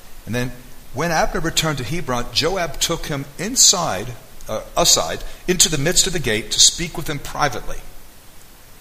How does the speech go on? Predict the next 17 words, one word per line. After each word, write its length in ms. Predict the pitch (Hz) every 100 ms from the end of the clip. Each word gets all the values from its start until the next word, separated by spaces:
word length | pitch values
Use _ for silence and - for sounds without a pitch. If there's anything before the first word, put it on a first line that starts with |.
| 90
And 100 | 90 90
there 400 | 101 110 175 220 - - - - - - - - - - - - -
he 100 | 117
smote 600 | 107 - - 117 143 -
him 240 | 135 131 127 - -
in 280 | 110 113 107
the 60 | 101
belly, 460 | 92 110 101 82 - - - - - - - - - - - - - - - - - - - - -
so 180 | - 120
that 220 | 110 104
he 100 | 104
died 500 | 82 104 101 78 -
for 120 | -
the 60 | -
blood 320 | - 113 120
of 180 | 110 -
Asahel, 540 | 110 113 98 87 82